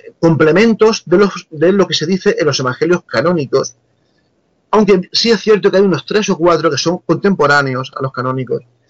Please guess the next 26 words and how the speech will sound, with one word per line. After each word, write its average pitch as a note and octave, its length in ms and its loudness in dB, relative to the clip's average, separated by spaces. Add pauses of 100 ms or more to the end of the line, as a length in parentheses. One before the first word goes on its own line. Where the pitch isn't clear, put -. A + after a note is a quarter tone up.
(200)
pero F3+ 160 4
en D#3+ 80 0
cualquier E3 320 2
caso, G3 360 -2
ninguno, D3+ 680 -2
ni D3+ 120 -8
los C3+ 140 0
más G3+ 160 -4
cercanos A#2+ 540 -2
ni A2+ 60 -4
los A#2 120 -4
más D#3 160 -2
recientes, F#3 640 -2 (640)
aportan G3 560 0
apenas F#3+ 520 0
información C3+ 640 -4
de C3 160 0
esos D#3+ 440 0
veinte C#3+ 400 0
años C#3+ 340 0 (340)
esenciales C3+ 580 0
en C3+ 60 -2
la A2 60 2
vida A#2 140 2
de A2+ 80 0
Jesús, G2+ 400 -14